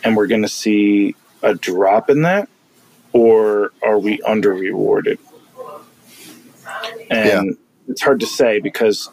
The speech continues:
Speaker 1: there's gonna be a lot more sunken costs and things, you know, rent-, renting a hangar, renting a hab, uh,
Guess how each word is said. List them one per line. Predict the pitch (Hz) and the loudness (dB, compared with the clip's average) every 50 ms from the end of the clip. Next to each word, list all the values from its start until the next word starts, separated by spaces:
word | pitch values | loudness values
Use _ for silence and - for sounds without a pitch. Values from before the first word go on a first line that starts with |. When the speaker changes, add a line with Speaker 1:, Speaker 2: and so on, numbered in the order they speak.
| - - | -10 -2
Speaker 1:
there's | - 123 110 - | -2 0 0 0
gonna | - 127 120 107 | 0 0 0 0
be | 90 117 113 | 2 2 2
a | 107 101 | 2 2
lot | 104 110 110 110 - - | 2 2 2 0 -2 -4
more | 110 113 110 110 110 107 104 104 104 101 95 - _ _ _ _ _ _ _ _ - - _ _ _ _ _ _ _ _ _ _ _ _ _ _ - 880 855 - | -2 2 2 4 4 2 2 0 0 -2 -4 -8 _ _ _ _ _ _ _ _ -20 -20 _ _ _ _ _ _ _ _ _ _ _ _ _ _ -14 -12 -10 -10
sunken | - - - - - - - 131 123 113 - 107 104 98 | -10 -10 -10 -10 -6 -2 -2 -2 -2 -2 -2 -2 -2 -2
costs | - - - - 113 113 110 - - - | -2 0 2 2 2 2 2 -2 -4 -8
and | 104 92 87 - | -8 -8 -8 -8
things, | - 98 95 95 90 90 - - | -6 -6 -6 -6 -8 -10 -8 -8
you | - - 101 | -6 -4 -4
know, | 98 98 95 95 - - - | -2 -2 -4 -4 -6 -10 -10
rent-, | - - 104 98 101 101 - - - - | -4 -2 0 0 0 -2 -6 -10 -6 -2
renting | 107 107 110 110 - - 113 110 | -2 0 0 0 0 0 0 0
a | 113 101 | 0 -2
hangar, | - - 113 110 110 110 110 107 107 104 104 101 104 104 101 98 - - - | -2 -2 -2 -2 -2 -2 -2 -4 -4 -4 -2 -2 -2 -2 -4 -4 -8 -6 -4
renting | 104 113 117 107 - 135 120 113 | -2 -2 -2 0 -2 -2 0 0
a | 110 | 0
hab, | 107 - - 110 113 113 113 110 107 107 104 104 104 104 98 95 90 110 - - - - - - - - - - - - - 101 | -2 -2 -2 -2 0 0 0 0 0 0 0 0 0 0 -2 -2 -6 -12 -16 -18 -20 -20 -20 -20 -20 -20 -20 -16 -14 -6 -2 0
uh, | 101 92 92 95 92 | 2 2 2 2 0